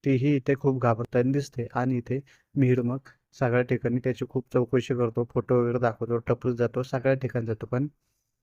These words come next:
यांनी आधीच प्लॅन करून ठेवलेला अभिषेकने आणि त्यानुसार सगळ्या गोष्टी होतात. या मिहिरला सगळ्या ठिकाणी खूप चांगली माहिती भेटते, त्याच्याविषयी कोणतीही निगेटिव्ह न्यूज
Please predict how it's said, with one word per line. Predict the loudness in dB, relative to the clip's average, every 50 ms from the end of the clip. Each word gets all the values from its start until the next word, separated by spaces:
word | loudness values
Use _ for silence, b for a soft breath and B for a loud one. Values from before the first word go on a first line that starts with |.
| _ -2
यांनी | 0 2 2 2
आधीच | 2 2 2 0 0 0
प्लॅन | 2 2 2 4 4
करून | 2 2 4 4
ठेवलेला | 2 2 2 2 2 2 2 2 0 0 0 0 0
अभिषेकने | -2 -2 -2 -2 -2 -2 -2 -2 -2 -2 -4 -4
आणि | -6 -8 _ _ _ _ -8 -2 2 4
त्यानुसार | 4 4 4 2 0 -2 -2
सगळ्या | -2 -2 -2 -2 -2
गोष्टी | -2 -2 -4 -6 -6 -6
होतात. | -6 -6 -4 -2 -2 -2 -2 -6 _ _ _ _ _ _ _ _ _ 0
या | 2 2
मिहिरला | 4 2 2 0 -2 -4 -6 -4
सगळ्या | -2 -2 -2 2 2 2 2 2
ठिकाणी | 2 -2 -2 -2 -2 -4 -2 -2
खूप | -2 -4 0 2
चांगली | 2 2 2 2 0 0
माहिती | 0 0 0 -2 -2 -2
भेटते, | 0 0 -2 -2 -2 -4 -4
त्याच्याविषयी | -4 -4 -2 0 0 0 0 -2 -6 -6
कोणतीही | -2 -2 -2 -2 0 0 0
निगेटिव्ह | 0 -2 -2 -4 -4 -4 -2 0 0 2
न्यूज | 2 0